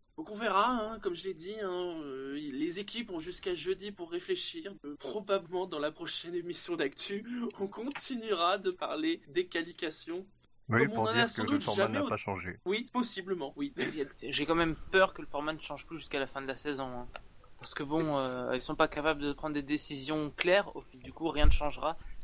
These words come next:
Speaker 3: Mais bon, on sait jamais.
Speaker 2: <laughs> Ce qui semble vraiment certain, euh, c'est qu'on ne reviendra pas au, au système de deux mille quinze, euh, parce que, euh, les patrons d'équipe l'ont dit, c'est, c'est, c'est la F O M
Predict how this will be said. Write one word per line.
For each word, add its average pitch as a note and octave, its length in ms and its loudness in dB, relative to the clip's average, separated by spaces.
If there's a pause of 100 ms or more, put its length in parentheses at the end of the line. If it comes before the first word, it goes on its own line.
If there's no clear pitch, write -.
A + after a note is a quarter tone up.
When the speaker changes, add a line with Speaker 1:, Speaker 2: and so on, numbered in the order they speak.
(300)
Speaker 3:
Mais B2 60 -8
bon, A#2+ 180 -12
on B2 60 -10
sait B2 160 -10
jamais. A#2 260 -4
Speaker 2:
<laughs> - 920 -6
Ce - 160 6
qui E3+ 180 4
semble D3 340 0
vraiment B2+ 300 0
certain, D#3+ 600 -2 (100)
euh, A#2+ 240 -2
c'est A#2+ 160 -4
qu'on B2 160 -4
ne A#2+ 120 0
reviendra C3 800 -2
pas D3+ 360 -2
au, A2 640 -6 (140)
au A2+ 100 0
système C#3+ 460 0
de B2+ 80 2
deux A2+ 140 -2
mille A2 180 -2
quinze, D#3 320 0 (260)
euh, G#2 260 0
parce G#2+ 180 -8
que, B2+ 100 -2
euh, G2+ 640 0 (800)
les A2+ 80 -6
patrons A#2+ 340 0
d'équipe A2 340 -6
l'ont A2+ 100 0
dit, C#3 320 0
c'est, A2+ 180 -4
c'est, A2+ 220 -6
c'est A#2 140 -2
la A#2 200 2
F A#2+ 140 -10
O C3+ 100 2
M B2+ 180 -2